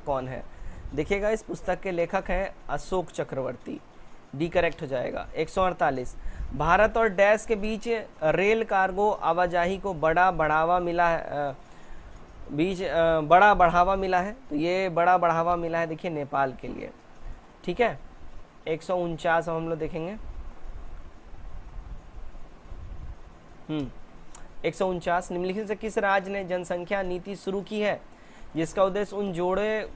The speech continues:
को प्रोत्साहित करना है जिनका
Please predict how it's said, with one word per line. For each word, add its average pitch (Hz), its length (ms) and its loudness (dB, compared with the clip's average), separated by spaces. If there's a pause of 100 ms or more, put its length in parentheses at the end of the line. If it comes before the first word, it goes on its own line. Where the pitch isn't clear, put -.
को 190 160 2
प्रोत्साहित 180 540 -2
करना 196 320 2
है 190 240 0 (800)
जिनका 190 680 2